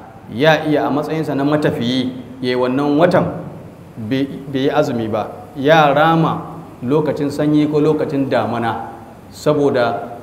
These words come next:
rayuwarsa gaba ɗaya shekara guda akan hanya take. Amma wanda tafiyarsa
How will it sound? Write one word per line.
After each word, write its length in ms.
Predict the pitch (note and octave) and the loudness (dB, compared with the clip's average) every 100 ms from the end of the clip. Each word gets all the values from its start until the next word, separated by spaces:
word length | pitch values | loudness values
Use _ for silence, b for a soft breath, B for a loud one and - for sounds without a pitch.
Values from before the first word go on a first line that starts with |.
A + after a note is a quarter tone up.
| - | -12
rayuwarsa 560 | E3 C3 C#3 E3+ E3+ E3+ | -2 2 4 4 4 2
gaba 240 | C3 D3 | 2 2
ɗaya 140 | D3+ D#3+ | 2 0
shekara 380 | D3 C3+ D3 C3 | 0 0 0 0
guda 220 | B2 C#3 | 0 -2
akan 160 | C3 A#2+ | -2 -6
hanya 240 | A2+ G#2+ | -6 -6
take. 220 | F#2+ - - - - - - - - - - - - - B B | -8 -14 -18 -20 -20 -20 -20 -20 -20 -20 -20 -20 -20 -20 B B
Amma 240 | B2 C3+ C#3+ | -4 2 2
wanda 680 | C#3+ G#3+ A#3+ E3 B2 - - - - - | 4 4 4 4 2 0 -8 -14 -18 -4
tafiyarsa 800 | D3+ - G3 E3+ - A2+ G2+ - | -2 2 4 4 2 -4 -4 -8